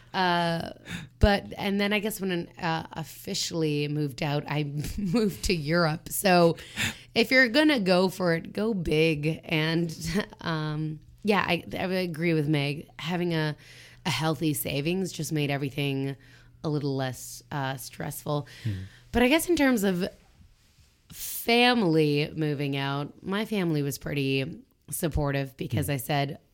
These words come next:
Speaker 1: "I'm going to Paris in a month." And they said, "Okay."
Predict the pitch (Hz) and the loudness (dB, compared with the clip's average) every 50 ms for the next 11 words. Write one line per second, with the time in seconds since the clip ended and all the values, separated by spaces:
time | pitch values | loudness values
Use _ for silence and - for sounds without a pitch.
0 | _ - 151 151 156 - 180 180 180 175 - 165 - 151 165 175 160 156 151 147 | _ -2 -2 0 0 0 0 0 0 0 -2 -2 0 2 2 4 4 4 4 2
1 | 123 - - - 151 139 143 143 143 139 135 - - - _ _ _ _ _ _ | 0 0 -2 0 2 2 2 2 2 0 -2 -4 -8 -20 _ _ _ _ _ _
2 | - 165 151 156 151 - - 311 - - - _ - 170 170 - - - 214 180 | -4 -2 -2 -2 -2 -4 -8 -14 -16 -16 -8 _ -2 -2 -2 0 2 2 4 4
3 | - 196 170 139 | 2 0 -4 -6